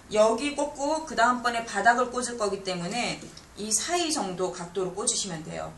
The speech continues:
그런데 저 같은 경우에는 많이 꽂아봤기 때문에 바로 이렇게 사선을 꽂아도 무리가 없겠지만 만약에 자신이 없다면 두 번째 거를 이렇게 잘라 놓으시고요. 길이를 한 오 센티미터 정도 줄여서 얘보다 길이를 조금 더 줄인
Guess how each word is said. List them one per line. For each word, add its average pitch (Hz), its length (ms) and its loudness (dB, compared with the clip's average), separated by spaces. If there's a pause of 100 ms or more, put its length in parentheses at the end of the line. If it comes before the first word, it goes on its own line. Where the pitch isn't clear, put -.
(160)
그런데 226 220 -6
저 214 160 2
같은 262 260 0
경우에는 208 440 0
많이 175 240 -2
꽂아봤기 302 460 0
때문에 175 360 -4
바로 208 300 -2
이렇게 190 160 0
사선을 320 400 -2
꽂아도 285 840 -2
무리가 214 340 -2
없겠지만 208 580 -2 (380)
만약에 269 340 4
자신이 285 340 0
없다면 196 640 0 (280)
두 247 120 -4
번째 302 300 4
거를 277 160 2
이렇게 220 160 -4
잘라 277 340 4
놓으시고요. 175 420 0
길이를 214 280 -4
한 190 100 0
오 170 60 -6
센티미터 214 300 -4
정도 180 120 -6
줄여서 185 500 -6 (300)
얘보다 285 600 2 (200)
길이를 294 640 -2 (300)
조금 381 360 2
더 226 280 4
줄인 196 440 0